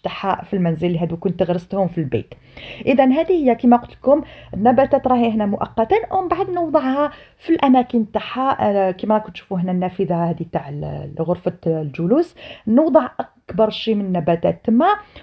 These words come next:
واللي ما يكفيش نحطهم، آه، تحت الأضواء الصناعية. الآن بعد بضعة أيام كي كملت مع النباتات الاستوائية رجعت نقوم بنفس الشيء مع النباتات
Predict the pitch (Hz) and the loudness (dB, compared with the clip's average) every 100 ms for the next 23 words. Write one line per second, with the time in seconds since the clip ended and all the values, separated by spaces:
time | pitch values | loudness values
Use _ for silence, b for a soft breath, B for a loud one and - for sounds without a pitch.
0 | B 233 311 370 311 262 - - 311 - | B 0 4 4 4 2 -2 -4 -4 -4
1 | - 220 - 254 - 240 262 247 - 196 | -6 -8 -6 -8 -2 2 4 2 2 2
2 | 190 185 - - 233 208 233 - - - | 0 -2 -6 0 2 2 0 -2 -6 -6
3 | 170 156 143 151 - - B B B 330 | -4 -4 -6 -8 -12 -20 B B B 0
4 | - 466 427 294 262 226 262 226 208 - | 2 2 2 4 4 2 2 2 0 -4
5 | 170 190 262 254 359 - 330 320 247 214 | 0 4 4 4 -4 -4 -4 -2 -2 -2
6 | 202 190 170 170 170 170 170 - - 165 | -2 -2 -2 -2 0 -2 -2 -8 -6 -6
7 | 156 - - - 190 180 220 320 392 285 | -4 -6 -6 0 2 2 2 2 2 0
8 | 247 349 339 262 277 294 226 208 330 - | -2 -6 -4 -4 0 0 0 0 -2 -2
9 | 277 254 - 240 302 - - B B B | -2 -2 2 0 0 -10 -20 B B B
10 | B 233 247 247 269 - 233 240 202 202 | B 2 4 2 0 2 2 4 2 0
11 | 220 220 | 0 0